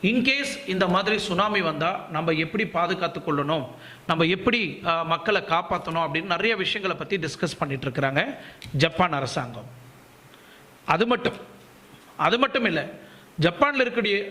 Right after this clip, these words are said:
ஜப்பான்ல இருக்கக்கூடிய ஒட்டுமொத்த சோஷியல் மீடியாவும் இன்னைக்கு இந்த டட்சுகி அவர்களை பத்தி தான் ஃபுல் டாக்கா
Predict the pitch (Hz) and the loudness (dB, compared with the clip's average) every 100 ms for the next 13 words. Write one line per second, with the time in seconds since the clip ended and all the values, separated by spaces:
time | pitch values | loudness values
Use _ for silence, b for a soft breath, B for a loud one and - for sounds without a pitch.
0 | 175 151 175 277 277 247 214 226 202 185 | -4 -2 2 2 2 2 2 0 2 2
1 | 180 170 196 - 302 262 - 214 - 220 | 2 0 -4 -2 -2 -2 -2 -2 2 2
2 | - 233 185 196 180 165 214 - B B | 2 0 0 2 0 0 -4 -8 B B
3 | B - 190 202 220 196 180 226 - 240 | B 0 2 4 4 2 2 -2 -2 -2
4 | 233 233 202 196 190 175 180 165 175 196 | 0 2 2 2 0 0 -2 0 0 -2
5 | - - - 240 247 - 196 196 202 | -8 -12 -2 0 0 2 0 2 0